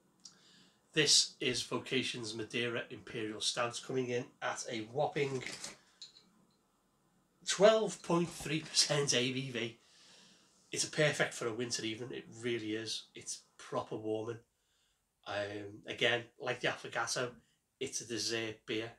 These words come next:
I would have this after a big heavy dinner. Instead of having a dessert, I'd go for one of these and just, uh, it's, it's beautiful. Um, yeah, I like this a lot. This is one of the best things they've done in a long time.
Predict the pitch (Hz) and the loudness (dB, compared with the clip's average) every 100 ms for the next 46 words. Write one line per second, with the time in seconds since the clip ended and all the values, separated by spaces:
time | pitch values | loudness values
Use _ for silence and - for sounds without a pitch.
0 | - 117 113 120 110 - - - - 107 | -4 -2 0 -2 -4 -4 -4 -4 -6 -8
1 | 123 - - 123 - 113 127 135 - _ | -6 -8 -4 -4 -4 -4 -2 -2 -6 _
2 | - - - _ - 139 131 123 110 107 | -20 -20 -20 _ -4 2 4 4 0 -2
3 | 113 113 107 - 104 123 117 - 120 113 | -2 -2 -6 -8 -8 -4 -4 -2 -4 -4
4 | 110 110 113 - 107 104 - - _ - | -6 -6 -8 -10 -8 -8 -8 -10 _ -12
5 | - 113 - - - - - - 127 113 | -10 -12 -12 -16 -16 -16 -16 -18 -14 -10
6 | 104 - - - - _ - - - _ | -8 -8 -8 -12 -14 _ -20 -20 -20 _
7 | _ _ - 107 113 110 107 110 _ _ | _ _ -2 0 2 2 -2 -6 _ _
8 | _ _ _ _ - _ _ _ _ _ | _ _ _ _ -20 _ _ _ _ _
9 | - 113 - - 104 101 - - 104 101 | -12 -8 -8 -6 -6 -6 -6 -6 -4 -6
10 | - _ _ _ _ _ _ 131 117 107 | -6 _ _ _ _ _ _ -8 -4 -4
11 | 101 - 107 - 113 104 107 101 117 101 | -6 -4 -2 0 -2 -4 -8 -8 -8 -8
12 | 98 95 98 95 101 90 98 95 | -10 -10 -10 -10 -12 -10 -10 -10